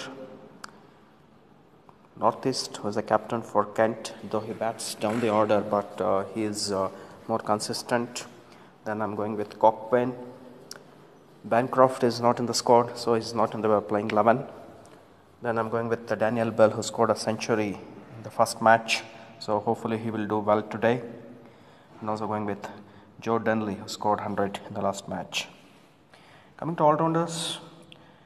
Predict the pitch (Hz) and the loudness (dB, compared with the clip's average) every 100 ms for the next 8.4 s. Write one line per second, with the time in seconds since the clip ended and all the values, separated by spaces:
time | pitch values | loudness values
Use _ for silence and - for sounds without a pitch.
0 | _ _ 117 120 127 127 123 127 - - | _ _ -8 -4 -4 -4 -8 -8 -14 -14
1 | - - - 117 131 120 131 139 156 - | -16 -20 -12 -6 -4 0 2 2 0 -8
2 | - - - - - - - 104 - 117 | -16 -18 -20 -20 -20 -20 -18 -16 -4 0
3 | 117 117 - 117 156 - 135 139 - - | 0 -2 -4 -2 -2 2 2 2 -4 -8
4 | - - - 147 135 123 120 - - - | -10 -8 -6 -4 -2 0 -2 -4 -8 -10
5 | - - - _ _ _ - - - - | -18 -20 -20 _ _ _ -20 -20 -18 -10
6 | 101 104 104 - - - - _ _ _ | -10 -8 -12 -14 -16 -20 -20 _ _ _
7 | _ - _ - - - - - - - | _ -20 _ -20 -20 -20 -20 -20 -20 -20
8 | - 131 131 | -10 -2 0